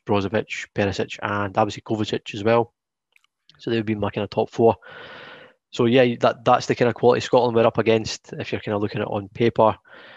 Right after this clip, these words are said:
Um, we, <sighs> we did okay, I think, if you, if you're being optimistic. We did quite well. Um, we were competitive in the game for,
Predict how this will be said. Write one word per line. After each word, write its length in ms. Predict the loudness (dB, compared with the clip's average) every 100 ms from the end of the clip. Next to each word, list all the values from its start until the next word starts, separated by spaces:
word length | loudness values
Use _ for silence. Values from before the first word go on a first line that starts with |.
| -20 -20 -8
Um, 420 | 0 2 2 0 -8 _ _ _ _
we, 800 | -10 -2 0 0 -2 -2 -4 -6 -14 _ -8
<sighs> 460 | -6 -6 -12 _ -4
we 80 | 2
did 160 | 2
okay, 440 | 4 4 4 2 -12 _
I 80 | -2
think, 240 | -2 -4 -4
if 80 |
you, 120 | -2 -2
if 140 | 0
you're 80 | 0
being 220 | -2 -2
optimistic. 560 | -2 -2 -4 -4 -4 _ -20 -20 _
We 40 | -2
did 180 | -2 0
quite 180 | 0
well. 340 | 4 4 4 0 _ -6
Um, 600 | -2 0 -2 -6 -12 -8
we 100 | -2
were 80 | -2
competitive 520 | -2 -2 0 2 -2
in 60 | -4
the 60 | -2
game 240 | -2 -2
for, 420 | 0 0 0 -4